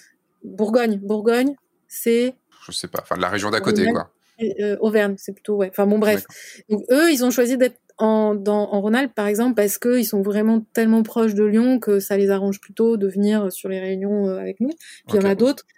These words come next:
Speaker 1: euh, voilà, j'ai, on en a une en Corse, euh, elle adhère chez nous parce que en Corse, il y a pas de, de, de bureau, donc, euh, donc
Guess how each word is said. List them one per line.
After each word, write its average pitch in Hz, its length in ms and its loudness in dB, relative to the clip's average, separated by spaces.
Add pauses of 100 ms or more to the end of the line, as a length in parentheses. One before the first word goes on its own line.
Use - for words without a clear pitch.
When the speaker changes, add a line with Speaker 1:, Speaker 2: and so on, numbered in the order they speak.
(440)
Speaker 1:
euh, 196 180 2
voilà, 208 360 2
j'ai, 196 240 -4
on 190 120 -6
en 190 120 -4
a 196 60 -2
une 196 180 0
en 190 80 -2
Corse, 220 400 -2
euh, 190 180 2
elle 190 140 0
adhère 190 260 -2
chez 240 140 -2
nous 254 180 4
parce 185 220 -6
que 180 360 -10 (840)
en 196 120 -4
Corse, 190 260 -8
il - 40 -12
y - 20 -10
a - 20 -10
pas 185 160 -8
de, 185 320 -8
de, 190 280 -12
de 190 80 -12
bureau, 190 440 0
donc, 185 260 -6
euh, 185 180 -10 (640)
donc 208 180 0